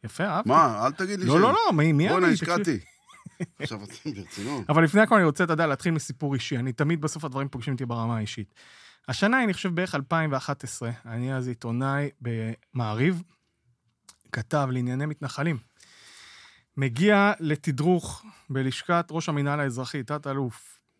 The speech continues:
Speaker 1: לא היה לי מושג מכלום. אני נכנס לחדר שלך, ואתה אומר לי, באמת דבר שהפתיע אותי,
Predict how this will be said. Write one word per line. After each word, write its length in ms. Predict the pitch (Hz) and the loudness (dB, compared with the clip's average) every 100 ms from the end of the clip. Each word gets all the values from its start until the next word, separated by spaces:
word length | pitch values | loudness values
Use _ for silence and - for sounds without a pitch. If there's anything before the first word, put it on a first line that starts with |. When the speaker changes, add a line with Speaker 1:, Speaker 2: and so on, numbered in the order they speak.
| _ _ _ _ 165 | _ _ _ _ 2
Speaker 1:
לא 100 | 202 | 4
היה 80 | |
לי 80 | 233 | 4
מושג 520 | 202 165 - 226 214 170 | 4 2 0 2 2 2
מכלום. 480 | 156 - 175 147 120 - _ - | 0 0 0 0 0 -6 _ -6
אני 100 | 123 | -4
נכנס 260 | 127 202 156 | -2 -2 -2
לחדר 300 | 147 135 131 | -4 -4 -4
שלך, 220 | - 127 165 _ _ _ _ _ _ _ _ _ _ _ | -4 -4 -4 _ _ _ _ _ _ _ _ _ _ _
ואתה 200 | 117 123 | -8 -4
אומר 340 | 113 120 170 202 | 0 2 2 2
לי, 160 | 208 - 139 | 0 -4 -12
באמת 320 | 123 120 151 | -2 0 2
דבר 200 | 151 165 | 2 0
שהפתיע 400 | - 170 - 202 | 0 -4 0 2
אותי, 460 | 143 120 180 214 | 2 2 2 2